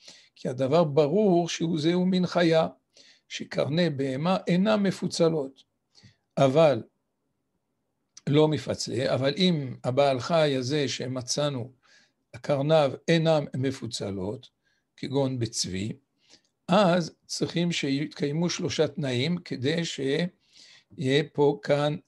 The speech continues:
אה, חיה לכל דבר. ואת-, השלושת התנאים הם כאלה, צ-, צריך שהקרניים יהיו חרוקות, דהיינו מלאות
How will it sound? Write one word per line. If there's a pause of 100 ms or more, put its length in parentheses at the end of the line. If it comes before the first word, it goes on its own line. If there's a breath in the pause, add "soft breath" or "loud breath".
(120)
אה,
חיה
לכל
דבר. (1000 soft breath)
ואת-,
השלושת
התנאים
הם
כאלה,
צ-,
צריך
שהקרניים
יהיו
חרוקות,
דהיינו
מלאות